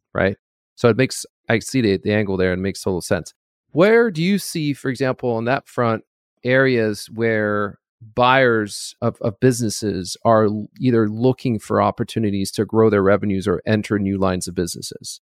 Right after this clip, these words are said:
Like, what are the most dynamic places? You've talked about resurgence, especially over the last twelve months on the capital markets front.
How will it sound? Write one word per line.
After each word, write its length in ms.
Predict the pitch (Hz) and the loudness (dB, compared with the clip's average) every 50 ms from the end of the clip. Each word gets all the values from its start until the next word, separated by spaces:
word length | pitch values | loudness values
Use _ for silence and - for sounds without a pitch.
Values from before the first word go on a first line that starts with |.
| _ _ - | _ _ -6
Like, 120 | 110 110 - | -6 -6 -2
what 180 | - 117 120 127 | 0 2 4 4
are 80 | 135 127 | 4 4
the 100 | 117 107 | 2 2
most 240 | 107 110 107 - | 2 0 0 2
dynamic 460 | - 107 104 98 98 104 104 101 92 - | 2 2 4 4 2 2 0 0 -2 -4
places? 260 | - 101 101 - - | -4 -6 -6 -6 -8
You've 80 | 107 - | -8 0
talked 240 | - 131 120 - - | 2 2 2 2 2
about 360 | 113 120 117 113 104 - - _ _ _ - | 4 4 6 6 4 2 0 _ _ _ 0
resurgence, 840 | 107 110 98 104 117 117 117 - 117 110 104 95 - - - - - | 0 0 4 4 4 4 6 4 2 2 2 0 -2 -8 -12 -12 -14
especially 400 | - - - 123 120 - - 113 | -8 0 0 0 0 2 0 0
over 80 | 104 98 | 0 0
the 60 | 98 | 0
last 300 | 98 98 98 98 - - | 0 2 2 0 0 -2
twelve 200 | - 101 101 101 | -2 0 0 2
months 320 | 98 101 101 95 92 - - | 2 2 2 2 0 -2 -4
on 140 | - 104 | -2 -2
the 60 | 95 - | -2 -2
capital 360 | - 107 101 - 98 98 95 | 0 0 0 0 2 0 2
markets 380 | 95 98 98 - - - - | 2 0 0 -2 -4 -8 -10
front. 240 | - - - - - | -8 -8 -8 -8 -10